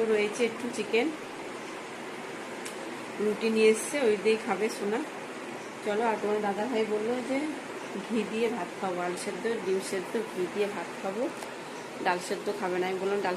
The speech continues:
সেদ্ধ করবে?" "না, ডাল সেদ্ধ খাবো না।" ঠিক আছে, চলো, হ্যাঁ, দেরি হয়ে গেছে। আলু ভাতে মেখে নিয়েছি পেঁয়াজ লঙ্কা ভেজে, আর এই যে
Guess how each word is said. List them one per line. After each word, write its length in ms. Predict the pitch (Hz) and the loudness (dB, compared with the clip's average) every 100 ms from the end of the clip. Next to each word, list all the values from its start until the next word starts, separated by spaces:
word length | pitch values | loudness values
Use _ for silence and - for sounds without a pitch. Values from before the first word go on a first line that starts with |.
| - | -2
সেদ্ধ 140 | 190 214 | -4 -2
করবে?" 240 | 254 208 | 0 0
"না, 120 | 190 175 | 0 0
ডাল 160 | 170 160 | -2 -4
সেদ্ধ 160 | 196 175 190 | -6 -6 -6
খাবো 180 | 180 - 165 | -6 -6 -8
না।" 80 | 196 - - - | -8 -8 -8 -6
ঠিক 140 | 226 240 | -4 -2
আছে, 200 | 226 220 220 | -4 -6 -6
চলো, 220 | - 185 202 | -6 -4 -4
হ্যাঁ, 160 | 233 240 - - - - - - - | -6 -6 -8 -10 -8 -8 -8 -8 -6
দেরি 260 | 180 175 185 | -4 -2 -2
হয়ে 220 | 185 175 | -2 -2
গেছে। 300 | 170 170 - - | -4 -6 -8 -4
আলু 200 | 240 208 | 0 4
ভাতে 260 | 220 220 214 | 4 6 8
মেখে 220 | 214 208 | 8 8
নিয়েছি 400 | 214 220 220 269 262 | 6 6 6 0 6
পেঁয়াজ 200 | 202 196 | 8 8
লঙ্কা 280 | 202 196 208 | 8 6 6
ভেজে, 440 | 214 196 226 277 311 - - - | 8 6 6 0 0 -8 -10 2
আর 140 | 180 180 | 6 10
এই 140 | 185 | 10
যে 100 | 190 | 10